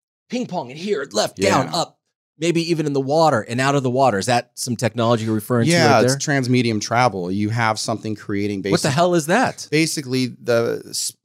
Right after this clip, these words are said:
Speaker 2: um, space universe is a fabric. Think of, like, a, a, a,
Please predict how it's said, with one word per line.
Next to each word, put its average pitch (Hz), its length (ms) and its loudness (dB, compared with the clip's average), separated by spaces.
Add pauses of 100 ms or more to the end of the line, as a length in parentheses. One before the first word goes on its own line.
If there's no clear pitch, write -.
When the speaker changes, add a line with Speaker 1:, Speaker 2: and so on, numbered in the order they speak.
Speaker 2:
um, 120 480 0
space 139 580 -2
universe 127 420 -2
is 104 100 -8
a 98 40 -6
fabric. 104 640 -4 (240)
Think 143 140 -2
of, 143 100 -2
like, 127 140 0
a, 104 180 -6 (140)
a, 101 80 -8
a, 98 360 -8